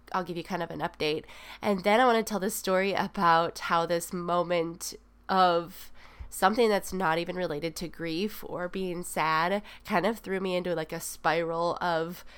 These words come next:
contemplating how that event or that moment related so much to my life in such a weird way, but it also made so much sense. So I'm gonna share that, and then I also have a recording session from back in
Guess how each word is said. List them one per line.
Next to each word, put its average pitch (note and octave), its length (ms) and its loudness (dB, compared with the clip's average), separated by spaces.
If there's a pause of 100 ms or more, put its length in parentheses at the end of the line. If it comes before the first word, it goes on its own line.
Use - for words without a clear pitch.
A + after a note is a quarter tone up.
(240)
contemplating F3 1120 -2 (220)
how E3 680 2
that E3+ 500 2 (580)
event F3 520 2
or F3 120 0
that E3 200 4
moment E3 720 -2 (1300)
related F#3 560 2
so E3+ 220 0
much E3 320 -2
to G#3 100 -8
my E3 160 -2
life D3+ 400 -4
in D#3+ 140 -4
such - 220 -8
a F3+ 40 -2
weird E3 320 -4
way, D#3+ 340 -4
but F#3 180 0
it - 240 -8 (100)
also F3 320 0
made E3+ 240 -4
so - 100 -4
much E3+ 240 -4
sense. F#3 540 -2 (640)
So A3 400 8
I'm G#3 140 6
gonna G#3+ 160 0
share A3 320 -2
that, F#3 520 4
and F#3+ 220 -2
then G#3 140 4
I G#3 100 6
also G3 340 2
have G3+ 280 0
a D3+ 80 -2
recording G3 560 -2
session F#3 400 -4
from F3+ 240 -4
back E3+ 240 -4
in E3 100 -8